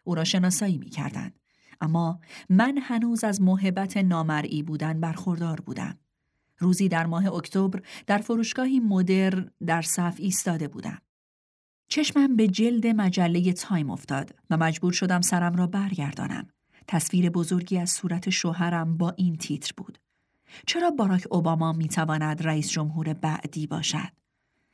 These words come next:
امیدوار بودم باراک خودش جایی بر این گمان زنی‌ها نقطه پایانی بگذارد.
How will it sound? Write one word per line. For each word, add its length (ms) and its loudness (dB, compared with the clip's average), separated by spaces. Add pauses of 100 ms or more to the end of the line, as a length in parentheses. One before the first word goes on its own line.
(260)
امیدوار 380 2
بودم 360 2
باراک 280 2
خودش 360 -2
جایی 340 0
بر 140 2
این 260 2
گمان 400 0
زنی‌ها 420 0
نقطه 380 -2
پایانی 480 2
بگذارد. 600 -6